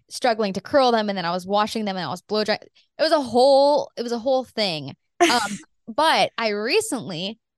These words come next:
Speaker 1: oh my God, this is a whole part of the other story. I recently
Speaker 2: <laughs>
Speaker 1: I don't know whatever happened to those. Honestly, I feel like they got lost somewhere or I, I let someone borrow them. I don't even know. And I recently got a halo, which is, you know, obviously more
Speaker 2: Oh,
Speaker 1: of an,
Speaker 2: yeah.
Speaker 1: a investment. But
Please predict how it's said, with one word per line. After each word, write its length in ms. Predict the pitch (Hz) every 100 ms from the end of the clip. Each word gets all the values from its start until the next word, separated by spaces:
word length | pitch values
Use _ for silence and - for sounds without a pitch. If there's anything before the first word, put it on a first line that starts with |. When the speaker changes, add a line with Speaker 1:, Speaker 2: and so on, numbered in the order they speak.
| -
Speaker 1:
oh 100 | 214
my 100 | 196
God, 140 | -
this 200 | 220 262
is 60 | 226
a 80 | 220
whole 180 | 240 226
part 160 | 196
of 40 | 180
the 40 |
other 120 | 165
story. 280 | - - - - _ _
I 80 | 370
recently 600 | - 381 359 349 320 311 - 269
Speaker 2:
<laughs> 640 | - - _ - - _
Speaker 1:
I 80 | 302
don't 80 | 381
know 80 |
whatever 240 | 320 262 233
happened 300 | 196 202 254
to 40 |
those. 300 | 277 277 269 -
Honestly, 460 | 220 220 233 269 254
I 60 |
feel 160 | 214 208
like 180 | 196 190
they 340 | 214 196 190 -
got 380 | 196 185 - 190
lost 500 | 202 180 180 - -
somewhere 640 | - 190 185 185 190 185 175
or 40 | 165
I, 200 | 165 180
I 100 | 202
let 160 | 190 180
someone 180 | 180 165
borrow 300 | 202 196 190
them. 220 | 196 190
I 60 | -
don't 100 | 190
even 140 | 160 156
know. 240 | 95 180 _ _ _ -
And 340 | 226 214 208
I 80 | -
recently 300 | 214 226 247
got 120 | 220 196
a 40 |
halo, 640 | 190 208 196 208 240 302 -
which 260 | 214 202
is, 240 | 208 185 - 123 -
you 160 | 220
know, 100 | 180
obviously 320 | 147 185 - 196
more 180 | 175
Speaker 2:
Oh, 20 | 190
Speaker 1:
of 40 |
an, 60 | 233
Speaker 2:
yeah. 80 | 233 - _ 185
Speaker 1:
a 280 | 190 180 - _ _ _
investment. 640 | - 202 202 196 190 - -
But 300 | 240 190